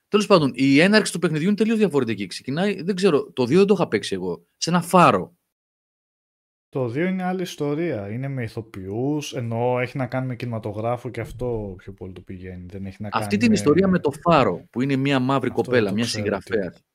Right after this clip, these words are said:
Speaker 2: αυτό
Speaker 1: Αυτό
Speaker 2: άλλο
Speaker 1: πρέπει να
Speaker 2: είναι.
Speaker 1: είναι εντελώς καινούριο, γιατί το intro του παιχνιδιού πλέον, ε, μπο-, μπορείς να παίξεις, πρώτα απ' όλα, να το πούμε αλλιώς. Όταν πας new game,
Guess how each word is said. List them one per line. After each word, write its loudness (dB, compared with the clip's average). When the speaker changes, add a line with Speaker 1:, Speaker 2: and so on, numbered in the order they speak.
Speaker 2:
αυτό -18
Speaker 1:
Αυτό -2
Speaker 2:
άλλο 4
Speaker 1:
πρέπει 4
να 6
Speaker 2:
είναι. 4
Speaker 1:
είναι 2
εντελώς 2
καινούριο, -4
γιατί -6
το 4
intro 6
του -2
παιχνιδιού -2
πλέον, -4
ε, -20
μπο-, -18
μπορείς 2
να 4
παίξεις, 2
πρώτα 0
απ' 2
όλα, 2
να -4
το -6
πούμε -4
αλλιώς. -6
Όταν -2
πας 0
new -4
game, 0